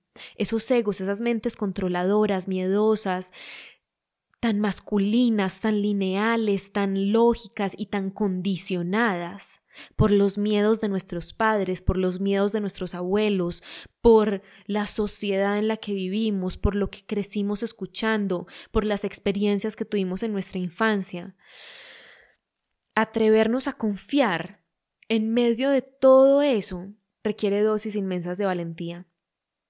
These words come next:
Atrevernos a confiar y a sostener nuestros sueños en medio de los miedos de los otros, actuales, presentes, vigentes, que se escuchan porque nos los dicen, requieren mucha valentía. Atrevernos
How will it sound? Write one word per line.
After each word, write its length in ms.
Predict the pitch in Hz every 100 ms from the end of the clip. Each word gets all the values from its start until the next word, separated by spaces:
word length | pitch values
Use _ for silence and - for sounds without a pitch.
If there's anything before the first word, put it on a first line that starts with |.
| _
Atrevernos 600 | 214 - 226 208 226 240
a 60 | 254
confiar 480 | 220 196 233 214
y 40 | 226
a 40 |
sostener 440 | 262 - 220 202 196
nuestros 380 | 233 - 214
sueños 600 | - 240 214 208 247 - - - -
en 260 | 233 220 220
medio 600 | 233 220 214 233 277 285 _ - _ -
de 180 | 208
los 260 | 214 208 208
miedos 680 | 208 233 247 247 262 302 214
de 140 | 226
los 280 | 196 202 -
otros, 460 | 311 220 - 170 -
actuales, 720 | - - 220 233 247 180 -
presentes, 680 | - 180 - 240 220 185 165
vigentes, 760 | 170 - 233 226 208 165 165 - - - - _
que 120 | 208
se 120 | -
escuchan 540 | 190 - 247 226 247 247
porque 220 | 247 220
nos 240 | 196 190
los 240 | 185 185 185
dicen, 520 | 277 214 170 165 170
requieren 420 | 214 196 190 190
mucha 380 | 196 214 202 202
valentía. 640 | 190 175 165 185 165 165 - _ _ _ _ _ _ _ _ - - -
Atrevernos 1200 | 220 220 - 226 226 240 254 240 254 294 - -